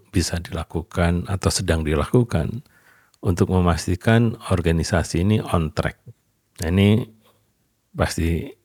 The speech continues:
senang tapi juga menantang ya. Nah, yang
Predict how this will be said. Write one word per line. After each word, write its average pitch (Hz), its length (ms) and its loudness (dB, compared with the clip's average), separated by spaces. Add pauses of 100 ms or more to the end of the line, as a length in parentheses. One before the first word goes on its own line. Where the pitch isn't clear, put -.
(580)
senang 107 440 2
tapi 95 280 2
juga 82 480 0 (320)
menantang 80 480 0
ya. 65 160 -8 (560)
Nah, 90 240 6
yang 98 320 6